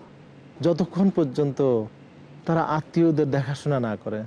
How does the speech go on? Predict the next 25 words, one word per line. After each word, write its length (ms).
আত্মীয়দের 500
প্রতি 200
খেয়াল 280
না 180
রাখে, 360
আত্মীয়দেরকে 560
ভালো 300
না 140
বাসে। 340
সম্মানিত 380
ভাই 280
বোনেরা, 380
এক 160
লোক, 200
তার 120
নাম 180
ছিল 220
আমর 400
ইবনে 200
আবাসা, 360
তিনি 140
এসে 160
বললেন, 500
"ও 60
মুহাম্মদ, 600